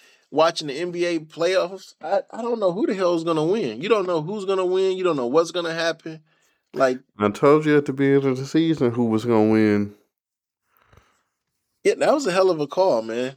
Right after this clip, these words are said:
Speaker 1: I, I'm really still surprised about that. And the Lakers team that I said that was gonna go to the, uh, to the Western Conference Finals, this not even the same Lakers team. I don't,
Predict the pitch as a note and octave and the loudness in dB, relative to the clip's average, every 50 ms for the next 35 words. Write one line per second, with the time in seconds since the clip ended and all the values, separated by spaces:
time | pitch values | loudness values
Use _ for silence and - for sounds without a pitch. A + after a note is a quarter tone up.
0 | - - C#3+ D3+ C3+ - E3 E3+ E3 D3+ B2 C#3 D3+ F3+ F#3 F3 E3 - - F3 | -10 -6 -4 -2 -2 -2 -2 -2 -4 -6 -6 -2 -2 0 0 0 -2 0 0 0
1 | F3 E3+ D#3 - D3+ - - D#3 D#3+ D#3+ D3+ D3 C3 B2+ B2+ B2 A#2+ - A#2+ A#2 | 0 0 -2 -6 -8 0 2 4 4 4 2 0 0 0 0 0 0 0 -2 -2
2 | A#2 - _ _ _ _ _ _ _ _ _ _ _ _ _ _ _ _ _ _ | -2 -4 _ _ _ _ _ _ _ _ _ _ _ _ _ _ _ _ _ _
3 | _ _ - - D#3 D#3 D3+ D3+ F3 A3 A3+ - A3 G3 - - G#3+ G#3 G3+ F3 | _ _ -2 0 2 2 4 2 2 0 0 -6 -12 -14 -12 -12 -10 -8 -8 -6
4 | D#3+ E3 F#3+ G3 - - G3+ F#3+ F3+ F3 F3 F3 E3 E3 F3 E3+ E3+ E3 D3+ D3 | -6 -6 -6 -6 -6 -8 -8 -4 -4 -4 -4 -4 -6 -8 -8 -6 -6 -8 -4 -2
5 | E3 E3+ E3+ - - F3+ E3+ E3+ E3 E3 E3 E3 D#3+ D#3+ D#3+ D#3+ D#3 D#3 D3+ - | -2 -2 -2 -2 -6 -6 -4 -4 -4 -2 -2 -2 -2 0 0 -2 -2 -4 -6 -8
6 | _ _ _ _ _ _ _ _ _ - F3+ E3+ D#3+ D3+ C#3+ C3+ C#3 D#3 E3+ F3+ | _ _ _ _ _ _ _ _ _ -6 -4 -4 -2 -4 -4 -4 0 2 2 2
7 | F3+ - F3+ D#3+ - F3+ F3+ F3 F3+ F3 D#3 - - F3 F#3 F#3 F#3+ F#3+ G3+ A#3 | 2 -2 -10 -6 -4 -6 -6 -4 -8 -12 -12 -6 -6 -4 -2 -2 -4 -6 -8 -10
8 | - _ _ _ _ _ _ _ _ _ _ _ _ _ - C3 D#3+ G#3+ - D#4 | -14 _ _ _ _ _ _ _ _ _ _ _ _ _ -6 -2 -2 0 2 2
9 | C4 A3+ A3+ G#3 F#3+ F3+ - - F#3+ F#3 F#3 F3+ F3 F#3 F3 - E3+ D#3 - G3+ | 2 2 2 0 -2 -4 -2 0 0 0 2 2 2 2 0 0 -6 -8 -4 -4
10 | G3 F#3 D#3+ D3+ E3 G#3+ C4+ A#3 F3+ - | -2 -2 -2 -2 0 0 0 0 -2 -6